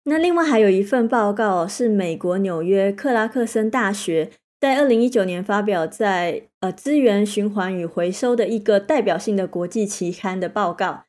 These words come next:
他们比较了月亮杯、一次性卫生棉以及卫生棉条的环境冲击。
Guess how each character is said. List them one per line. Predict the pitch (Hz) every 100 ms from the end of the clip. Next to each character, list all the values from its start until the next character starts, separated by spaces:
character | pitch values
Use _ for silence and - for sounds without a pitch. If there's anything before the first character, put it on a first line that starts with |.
| _ _ _ -
他 | 339
们 | 359
比 | 285 202
较 | 262 233
了 | 202 190
月 | 240 285
亮 | 269 247
杯、 | 233 233 226 233 -
一 |
次 | 208 285
性 | 269 254
卫 | 240
生 | 214 220 214
棉 | 196 175 175
以 | 180
及 | 175
卫 | 180 247 214
生 | 214 208
棉 | 185 175
条 | 190 160
的 | 160 165
环 | 170 170
境 | 208 196
冲 | - 180
击。 | 196 160 196